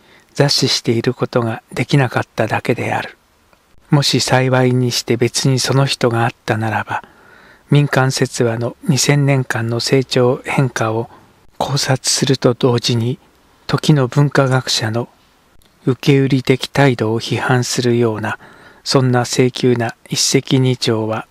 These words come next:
企てなかったろう。この二つはともに、現代の忘れられたる問題に相違ないが、それを合わせて論じなければならぬ必要は少しもない。むしろ順序を追うて、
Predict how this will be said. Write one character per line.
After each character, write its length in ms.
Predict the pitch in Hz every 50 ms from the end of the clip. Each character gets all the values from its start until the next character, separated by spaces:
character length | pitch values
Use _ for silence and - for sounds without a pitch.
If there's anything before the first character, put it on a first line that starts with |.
| - -
企 380 | - 135 135 135 131 135 120
て 120 | - 131 123
な 140 | 131 120
か 140 | - - -
っ 60 | - _ _
た 140 | - 113 110
ろ 320 | 107 104 110 - - - -
う。 40 | _ _ _ _ _ _ _ _ _ _ _
こ 140 | - - -
の 140 | - 127 120
二 300 | - - - - - -
つ 220 | - - - 135
は 140 | 123 117 113
と 180 | _ - 135 143
も 160 | 135 120 113
に、 240 | 117 113 117 123 _ _ _ _ _ _ _ _ _ _ -
現 220 | - 143 143 139
代 220 | 120 113 113 113 120
の 140 | 120 117 117
忘 280 | 120 117 - - 135
れ 120 | 131 127 123
ら 140 | - 131
れ 80 | 127 123
た 160 | - - 127
る 140 | 123 123 113
問 240 | 117 117 117 120 117
題 200 | 117 113 113 117
に 180 | 120 120 117
相 280 | - - - 127 120 120
違 80 | 117 120
な 200 | 117 113 113 113
い 100 | 107 104
が、 200 | 107 - - - - - - - - - - - - -
そ 180 | - - - 127
れ 120 | 135 127
を 180 | 120 120 131 - -
合 160 | - - 131
わ 100 | 135 147
せ 180 | - - 123 -
て 180 | - 123 120
論 240 | - 127 135 143 135
じ 120 | - 135
な 160 | 135 131 135 -
け 100 | - 123
れ 140 | 117 117
ば 140 | 117 131 117
な 140 | 120 120 120
ら 120 | 123 123
ぬ 140 | 123 117 113
必 340 | 107 - - - - - 123
要 240 | 117 117 117 117 117
は 160 | 113 123 - _ -
少 280 | - - - - 143
し 180 | 127 - - 135
も 180 | 123 120 120
な 200 | 120 113 117 113
い。 60 | 104 - - - _ _ _ _ _ _ - _ _ _
む 120 | - 147 139
し 140 | - - 120
ろ 120 | 120 117
順 300 | 117 - 147 156 151 131
序 140 | - 127 117
を 260 | 117 117 117 123 -
追 180 | - - 143 127
う 80 | 120 120
て、 240 | - - 123 117